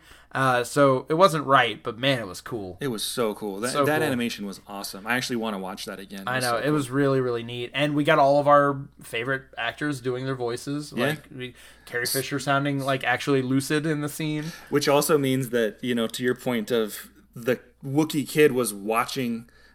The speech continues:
Speaker 2: a cartoon of Luke Skywalker, which it was all their real voices, so they had to find time between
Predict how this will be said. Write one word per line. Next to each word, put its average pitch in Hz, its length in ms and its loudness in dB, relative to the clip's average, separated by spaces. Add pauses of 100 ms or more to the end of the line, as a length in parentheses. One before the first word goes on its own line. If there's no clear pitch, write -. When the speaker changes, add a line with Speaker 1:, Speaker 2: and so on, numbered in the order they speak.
(240)
Speaker 2:
a - 100 -6
cartoon 120 640 -2
of 120 360 -2
Luke 120 440 -4 (280)
Skywalker, 123 720 0
which - 280 -6 (280)
it 143 100 0
was 123 120 0
all 135 220 2
their 127 220 2
real 120 220 0
voices, 123 500 -2
so 123 120 -4
they 120 140 2
had 131 220 -2
to 113 80 -8
find 123 360 -4
time 120 300 -2
between 117 480 -6